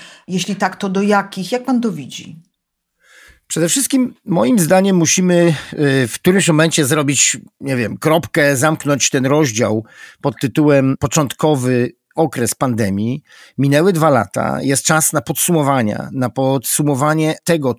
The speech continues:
Speaker 2: co było skuteczne, a co się nie udało. I nawet nie po to, żeby jakieś,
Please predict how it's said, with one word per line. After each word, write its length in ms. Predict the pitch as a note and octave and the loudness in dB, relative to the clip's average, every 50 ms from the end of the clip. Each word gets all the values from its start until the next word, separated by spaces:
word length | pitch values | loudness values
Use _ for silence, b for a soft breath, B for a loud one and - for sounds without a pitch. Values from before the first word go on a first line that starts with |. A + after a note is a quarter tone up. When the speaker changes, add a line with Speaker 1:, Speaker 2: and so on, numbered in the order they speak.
| - - - | -2 0 0
Speaker 2:
co 120 | F#3+ F#3+ | 2 2
było 220 | D#3 D3 D3+ C#3 | 2 2 0 0
skuteczne, 840 | B2 - - A#2+ - A#2+ A2 - - - - B2+ C3+ C#3+ D#3 F3 G3 - - | 0 -2 -6 -6 -4 -4 -4 -4 -4 -6 -6 -4 -2 0 0 0 0 -2 -4
a 100 | C3 C3 | -10 -10
co 480 | - - D3 D3 D#3 F3 F#3+ G#3 - - - | -8 -4 -2 0 2 2 0 0 -4 -6 -6
się 160 | - - D#3+ | -4 0 2
nie 140 | F3+ A3 A3 | 4 4 4
udało. 380 | F3 C#3 A2+ - - - - B B B B B B B B B B B | 4 4 2 -2 -6 -8 -14 B B B B B B B B B B B
I 220 | - G3+ G#3 A3 G#3+ | -2 0 2 2 2
nawet 260 | A#3+ A#3+ A3+ A#3 - | 2 0 0 0 0
nie 80 | A3+ F3 | 0 2
po 120 | A#3 C4+ | 2 2
to, 80 | - A#3+ | 2 2
żeby 340 | F3+ G3+ E3+ E3+ D#3+ C3 - - | 2 4 4 2 2 0 -2 -4
jakieś, 460 | E3 D3+ D#3+ - E3+ C#3+ - - | -2 -2 0 0 0 -2 -2 -2